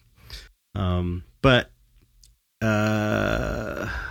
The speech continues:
same with Giger, you know, a lot of Giger stuff's very busy.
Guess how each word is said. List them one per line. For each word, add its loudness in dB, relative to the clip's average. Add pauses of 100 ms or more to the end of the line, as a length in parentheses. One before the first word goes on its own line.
(480)
same 4
with 6
Giger, 6
you 0
know, 2
a 4
lot 6
of 4
Giger 4
stuff's 0
very 2
busy. 2